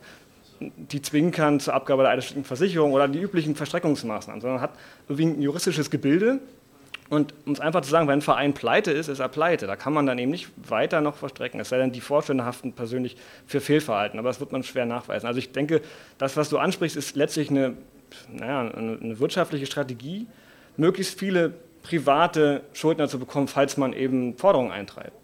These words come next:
Das ist oftmals einfach ein ganz simpler, ein simpler Gedanke nur. Ne? Man versucht eben, Vertragspartner zu gewinnen, die man eben persönlich haftbar machen kann.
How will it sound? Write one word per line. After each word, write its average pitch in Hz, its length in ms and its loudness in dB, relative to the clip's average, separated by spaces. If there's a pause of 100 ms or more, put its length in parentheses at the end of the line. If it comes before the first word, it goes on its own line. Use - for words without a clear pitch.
(540)
Das - 160 -8
ist 143 120 -4
oftmals 156 400 2
einfach 156 200 2
ein 147 320 2
ganz - 340 -4 (340)
simpler, 139 540 0
ein 131 560 -6
simpler 147 240 -2
Gedanke 151 380 2
nur. 117 160 0
Ne? 139 300 0 (280)
Man 135 140 2
versucht 147 340 -4
eben, 165 400 0
Vertragspartner 147 520 -4
zu 151 100 -6
gewinnen, 135 260 0
die 139 100 2
man 147 140 0
eben 139 100 -4
persönlich 135 360 -4
haftbar 117 240 -10
machen 98 220 -10
kann. - 120 -18